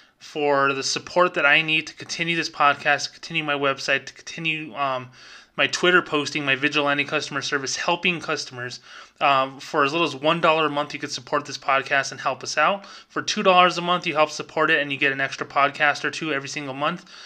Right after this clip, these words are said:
For five dollars, you get some small merchandise. For fifteen dollars, you get my advice, you get my assistance for any financial problem that you have.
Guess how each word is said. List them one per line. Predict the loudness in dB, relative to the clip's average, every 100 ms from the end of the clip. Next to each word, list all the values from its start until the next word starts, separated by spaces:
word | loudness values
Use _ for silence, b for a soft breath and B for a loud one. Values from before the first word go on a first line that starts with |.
| B
For | -10 2
five | 6 8
dollars, | 8 6 4 2
you | 0
get | -2 -2
some | -6
small | -4 -2 0
merchandise. | 2 0 0 2 2 0 -10 B B _
For | -8
fifteen | -4 -4 -2 0
dollars, | 2 2 2 0 -2
you |
get | -2 -2
my | 2 6
advice, | 6 4 2 2 0 -6
you | -6
get | -2 -2
my | 0 2
assistance | 2 -2 -4 -4 -8
for | -6 -4
any | -2 -2
financial | -2 0 -2 -4 -8
problem | -6 -6
that | -8 -6
you |
have. | -4 -4